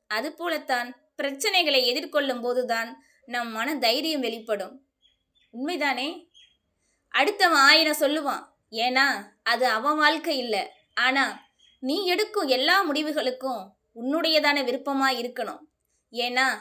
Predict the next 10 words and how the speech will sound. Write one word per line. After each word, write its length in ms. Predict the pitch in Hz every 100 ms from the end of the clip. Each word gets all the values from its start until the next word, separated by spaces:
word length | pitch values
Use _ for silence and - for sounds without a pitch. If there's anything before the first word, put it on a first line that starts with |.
| -
அது 260 | 254 262 254
உன் 200 | 233 302
வாழ்க்கை. 440 | 285 269 277 247 190 - _ _ _ _ -
அதோட 280 | 262 285 285 269
இன்ப 220 | 294 403 403
துன்பங்களுக்கும் 840 | 349 311 311 277 254 254 254 254 -
வெற்றி 360 | 214 254 254 370
தோல்விகளுக்கும் 800 | 285 277 285 269 254 247 240 247 262 _
முழு 300 | 226 254 330 339
பொறுப்பு 440 | 254 247 247 233